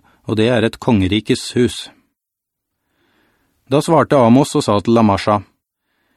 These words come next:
«Jeg var ikke profet, og jeg var heller ikke profetsønn.» men jeg var gjeter og en som snittet fikener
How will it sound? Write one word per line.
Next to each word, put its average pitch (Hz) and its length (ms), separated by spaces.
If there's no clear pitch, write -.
«Jeg 139 220
var 156 240
ikke 127 320
profet, 135 640
og 127 180
jeg 127 120
var 127 180
heller 117 300
ikke 127 160
profetsønn.» 120 760
men 135 220
jeg 143 180
var 131 160
gjeter 139 640
og 123 100
en 113 140
som 131 160
snittet 127 400
fikener 120 480